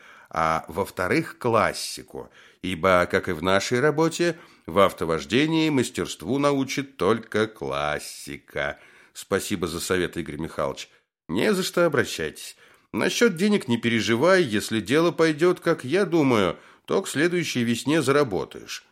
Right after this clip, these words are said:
Ну, или на первый взнос на кооператив, если вам жить негде. Разберемся, короче говоря. Когда доехали до библиотеки,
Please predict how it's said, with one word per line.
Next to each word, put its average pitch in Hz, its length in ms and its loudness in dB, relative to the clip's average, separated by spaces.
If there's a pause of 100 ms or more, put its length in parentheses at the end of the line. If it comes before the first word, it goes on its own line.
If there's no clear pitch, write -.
(220)
Ну, 233 300 2
или 131 540 4
на 107 220 2
первый 135 380 2
взнос 92 440 0
на 95 180 2
кооператив, 90 840 -2
если 95 280 -2
вам 95 220 2
жить 92 280 -6
негде. 80 440 -2 (440)
Разберемся, 175 920 -2
короче 90 380 -2
говоря. 71 420 -8 (840)
Когда 87 500 2
доехали 92 500 -2
до 80 120 -6
библиотеки, 85 800 -4